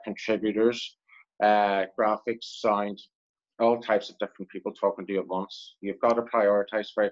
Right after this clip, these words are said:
quickly who's number one to deal with there and deal with that problem, and then move on to the elements if they're relevant, or let, let themselves sort it out.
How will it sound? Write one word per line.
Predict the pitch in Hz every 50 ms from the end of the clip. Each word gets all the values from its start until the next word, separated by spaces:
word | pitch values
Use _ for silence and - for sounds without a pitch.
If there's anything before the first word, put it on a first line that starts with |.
| -
quickly | _ 101 - - 104 104 104 98 - _ _ _ _ _ _ _
who's | 101 98 -
number | 104 98 92 101
one | 98 98 98
to | 92 90 -
deal | 104 95 87
with | 92 95 - - -
there | 101 98 92 -
and | 92 92 -
deal | 101 92
with | 98 92
that | - 98 92 - _
problem, | 98 95 92 90 95 98 98 87
and | 87 90
then | 90 92 92 90 90
move | 95 92 95
on | 95 92 90
to | 90 95
the | 92 90
elements | 90 87 87 90 92 90 _ _ _ _ _ 92 90 -
if | - _
they're | - 90 87 85
relevant, | 82 87 - - _ 101 _ _ - - _ _ _ - - - - _ _
or | - 90
let, | 95 95 92 - 87
let | 95 95 92 -
themselves | 92 92 - 101 90 90 - -
sort | - 95 95 90
it | 95 90
out. | 90 90 95 98